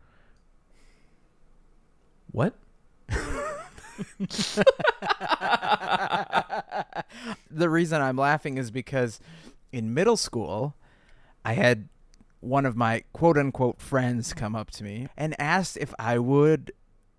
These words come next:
Speaker 2: be willing to date this person. And I was like, "Yeah." And they're like, "'Cause she wants to date you. And she sent me over here to ask you if you would date her." I was like,
Speaker 1: Was
Speaker 2: "Y-, yeah, yeah, of course."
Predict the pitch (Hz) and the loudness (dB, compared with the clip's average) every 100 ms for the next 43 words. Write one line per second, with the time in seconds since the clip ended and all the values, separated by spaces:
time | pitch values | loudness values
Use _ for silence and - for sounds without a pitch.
0 | _ 123 120 120 131 139 156 131 143 - | _ -6 -2 0 -2 -2 -2 0 0 0
1 | - 113 - 120 101 - - - - - | -4 -6 -2 -4 -4 -10 -16 -20 -20 -20
2 | - - - - - - - - - - | -20 -20 -20 -20 -20 -20 -20 -20 -18 -6
3 | 104 110 104 98 95 - - - - - | -2 0 -2 -2 -6 -8 -16 -10 2 4
4 | 110 107 - - - - - - - - | 4 0 -12 -20 -20 -20 -20 -20 -20 -20
5 | - 120 113 107 - 127 - 135 143 135 | -6 -2 0 0 0 0 2 4 4 2
6 | - 117 110 104 160 110 - - - - | 0 2 2 4 2 0 -10 -20 -20 -20
7 | - - 117 101 - - - - 151 - | -14 -6 -4 -4 -10 -20 -16 -6 -4 0
8 | 175 139 143 196 165 127 120 107 107 147 | 2 4 6 6 6 2 2 2 0 0
9 | - 107 104 104 120 117 104 135 175 107 | -2 -6 -6 -6 -4 -2 0 0 0 -2
10 | - - - - - - - - - - | -12 -20 -20 -20 -20 -20 -20 -20 -20 -20
11 | - - 117 120 104 127 - - - - | -18 -12 -6 -4 -2 -2 -4 -14 -16 -16
12 | - 113 131 269 262 110 - - - 127 | -8 2 6 6 4 -2 -8 -20 -4 2
13 | 190 269 - - 185 320 - - | 4 4 0 0 4 4 2 -10